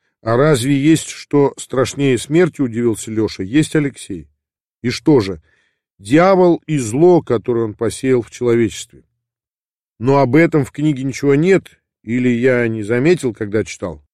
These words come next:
«Почему же нет? Ещё как есть. А толпа кричащих: 'Распни, распни его!'» Евангелие от Луки, глава двадцать третья, стих двадцать первый. «Кровь его на нас и на наших детях». Евангелие от Матфея, глава двадцать седьмая, стих двадцать пятый.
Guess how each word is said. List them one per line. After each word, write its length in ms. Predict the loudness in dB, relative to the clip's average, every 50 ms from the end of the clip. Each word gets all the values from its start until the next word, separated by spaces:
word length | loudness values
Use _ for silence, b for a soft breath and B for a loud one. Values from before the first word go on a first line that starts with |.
| _ _ _ _ _ _
«Почему 340 | _ -8 -2 0 2 4 4
же 140 | 4 2 0
нет? 240 | 0 -2 -4 -6 -8
Ещё 240 | -10 -8 -6 -4
как 260 | -2 -2 -2 -2 -4 -4
есть. 440 | 0 0 0 0 0 -6 -14 -20 _ _ _ _ _ _ _ _ _ _
А 140 | -2 -2 0
толпа 440 | 0 2 0 0 2 0 0 0 0
кричащих: 720 | 0 -2 -4 -4 0 0 0 0 0 0 -4 -8 -8 -10 _ _ _ _ _ _
'Распни, 760 | -4 0 2 2 2 0 -2 -6 _ -2 0 2 2 4 4
распни 640 | 4 2 0 -2 -6 _ -10 -6 -4 0 2 2 2
его!'» 340 | 2 2 2 0 0 -2 -6 _ _ _ _ _ _ _ _ _ _ _ _ _ _
Евангелие 640 | -4 0 2 2 2 2 2 0 -2 -2 0 0 0
от 120 | 0 0
Луки, 320 | -2 -4 -6 -4 -6 -8 -8
глава 380 | -6 -4 -2 -2 0 0 -2
двадцать 300 | -2 -4 -6 -6 -8 -8
третья, 280 | -6 -6 -6 -6 -8 -12
стих 240 | -18 -16 -18 -18 -12
двадцать 300 | -8 -8 -8 -8 -10 -12
первый. 380 | -8 -6 -6 -6 -6 -10 -12 _ _ _ _ _ _ _ _ _
«Кровь 400 | _ 2 4 6 6 4 4 2
его 180 | 2 4 4 4
на 140 | 4 2 2
нас 300 | 2 2 0 0 0 -2
и 40 |
на 140 | -2 -2 -2
наших 400 | -2 -2 -2 -4 -4 -8 -10 -12
детях». 580 | -6 0 2 2 2 2 -2 -6 -10 -10 _ _ _ _ _ _ _ _ _
Евангелие 480 | -4 0 0 0 0 0 -2 0 0 0
от 100 | 0 -2
Матфея, 380 | -4 -6 -8 -6 -6 -6 -4 -4
глава 260 | -2 -2 -2 -2 -2
двадцать 280 | -2 -4 -6 -6 -10
седьмая, 260 | -14 -14 -12 -10 -10 -10
стих 220 | -12 -16 -16 -12
двадцать 260 | -10 -8 -8 -10 -10
пятый. 400 | _ -8 -8 -8 -10 -14 -20 -20